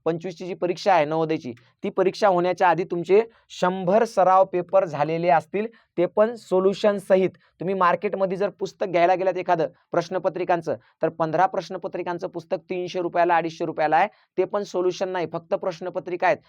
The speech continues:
इथं आपण तुम्हाला प्रश्नपत्रिका देणार आणि त्याचं सोल्युशन सुद्धा देणार आणि तीन तास लाईव्ह येणार, म्हणून कधी पण हे घ्या, तुमचा फायदा होईल. त्याच्यानंतर एनएमएमएसची बॅच,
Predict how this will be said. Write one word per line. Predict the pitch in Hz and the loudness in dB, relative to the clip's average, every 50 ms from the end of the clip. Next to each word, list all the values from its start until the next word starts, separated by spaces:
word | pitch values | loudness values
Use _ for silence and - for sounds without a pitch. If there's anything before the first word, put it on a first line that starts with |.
| _ _ - | _ _ -8
इथं | 135 151 - 190 | -8 -2 4 4
आपण | 170 175 165 185 185 | 4 4 4 0 -6
तुम्हाला | 180 185 185 185 185 | -4 -2 0 0 0
प्रश्नपत्रिका | 165 - - 147 - 175 180 175 196 170 190 190 - 190 | 0 -2 -4 -10 -8 -8 -6 -6 -6 -8 -8 -4 -2 -2
देणार | 185 202 214 233 254 _ _ _ _ - | -2 0 0 0 -2 _ _ _ _ -10
आणि | 135 135 | -4 0
त्याचं | 170 175 180 185 | 0 0 -2 -2
सोल्युशन | 165 - 180 190 208 196 - 226 | -4 -2 0 0 0 0 -2 -4
सुद्धा | 214 - - 190 180 208 | -4 -4 -6 0 2 2
देणार | 196 202 196 202 196 | 2 2 0 0 0
आणि | 196 190 165 | -2 -4 -4
तीन | - 196 196 185 165 | -6 -6 -6 -4 0
तास | 202 202 190 - | 0 0 2 2
लाईव्ह | 185 175 175 180 180 | 2 4 4 4 4
येणार, | 170 156 135 - - - _ _ | 4 2 0 0 -2 -16 _ _
म्हणून | - 151 175 196 196 | -4 -4 -2 -2 0
कधी | - 180 170 185 | 0 0 0 0
पण | 202 - 220 185 | -2 -2 -2 -2
हे | 170 165 180 | 0 0 0
घ्या, | 170 170 180 190 - _ _ _ _ - | 2 2 2 0 0 _ _ _ _ -12
तुमचा | - 156 175 160 175 | -8 -6 -4 -2 -2
फायदा | 160 156 165 156 156 | 0 0 2 2 2
होईल. | 160 156 | 0 -2
त्याच्यानंतर | 165 175 175 180 180 190 190 | -2 -2 -2 -2 0 0 2
एनएमएमएसची | 175 170 175 185 190 196 196 196 190 190 - 190 | 2 2 2 2 0 0 -2 -4 -6 -6 -6 0
बॅच, | 170 185 190 208 - | 4 4 4 4 2